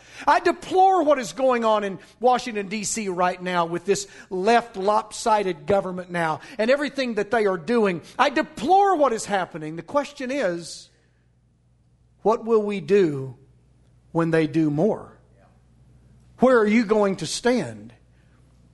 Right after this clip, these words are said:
Are we gonna hide behind Romans thirteen and say, "Oh, well, we just have to submit"?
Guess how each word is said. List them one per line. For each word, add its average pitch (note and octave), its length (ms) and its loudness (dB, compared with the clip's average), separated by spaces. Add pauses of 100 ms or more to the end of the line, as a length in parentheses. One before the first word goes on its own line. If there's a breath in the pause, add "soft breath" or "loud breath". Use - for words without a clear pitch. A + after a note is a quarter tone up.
(340 loud breath)
Are A3 80 8
we G#3+ 120 4
gonna G#3+ 220 4
hide G#3+ 320 2
behind G#3 320 0
Romans G#3+ 340 -2
thirteen A3 500 -2
and G3 100 -6
say, G3+ 160 0
"Oh, A3 140 2
well, F#3+ 300 0 (160 loud breath)
we G#3 120 -2
just G#3 160 -4
have F#3 180 0
to F#3+ 80 -6
submit"? F3+ 480 -6